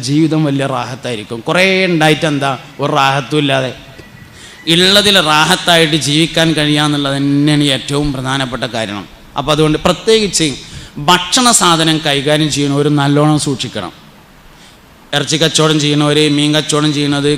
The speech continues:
കോഴി കച്ചവടം ചെയ്യണവർ, ബേക്കറി നടത്തുന്നവർ, അച്ചാർ കമ്പനി നടത്തുന്നവർ, ഹോട്ടൽ നടത്തുന്നവർ, വെള്ള കച്ചവടം ചെയ്യണവർ, ഇങ്ങനെ ഭക്ഷണ സാധനം കൈകാര്യം ചെയ്യുന്നവർ സൂക്ഷ്മത പാലിച്ചിട്ടില്ലെങ്കിൽ മക്കളിൽ മൂന്നാൾ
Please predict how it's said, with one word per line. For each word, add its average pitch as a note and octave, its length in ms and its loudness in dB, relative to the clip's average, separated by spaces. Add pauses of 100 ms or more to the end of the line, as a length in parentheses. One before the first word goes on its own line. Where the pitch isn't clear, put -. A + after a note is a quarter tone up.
കോഴി C#3 240 -2
കച്ചവടം D3 380 0
ചെയ്യണവർ, C#3+ 340 0 (200)
ബേക്കറി C#3 480 0
നടത്തുന്നവർ, C#3+ 460 -2 (160)
അച്ചാർ C#3+ 340 -2
കമ്പനി C#3+ 240 -2
നടത്തുന്നവർ, C#3+ 440 -6 (480)
ഹോട്ടൽ D3+ 340 0 (120)
നടത്തുന്നവർ, D3 480 0 (140)
വെള്ള D3 160 2 (100)
കച്ചവടം D#3 440 0
ചെയ്യണവർ, C#3+ 340 0 (200)
ഇങ്ങനെ D#3 360 4 (680)
ഭക്ഷണ A#3 460 0
സാധനം E3 640 2
കൈകാര്യം D#3 640 2
ചെയ്യുന്നവർ C#3+ 480 0 (100)
സൂക്ഷ്മത D#3 460 0 (120)
പാലിച്ചിട്ടില്ലെങ്കിൽ C#3 960 -2 (540)
മക്കളിൽ F#3 500 0 (200)
മൂന്നാൾ G3 560 0